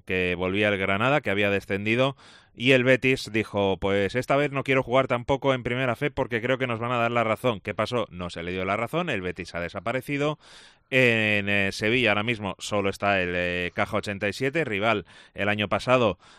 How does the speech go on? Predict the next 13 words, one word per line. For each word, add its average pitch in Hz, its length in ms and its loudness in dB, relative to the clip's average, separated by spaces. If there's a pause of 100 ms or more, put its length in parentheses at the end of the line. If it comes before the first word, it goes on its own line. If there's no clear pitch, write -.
(100)
en 101 200 2
aquella 104 360 2
histórica 104 400 -2
eliminatoria 101 640 0
del, 87 420 -2
eh, 90 160 0
entonces, 101 560 -6
eh, 98 380 -2
Fibui 113 400 0
Palma, 139 420 2 (400)
y 165 140 4
la 151 160 6
Liga 143 320 2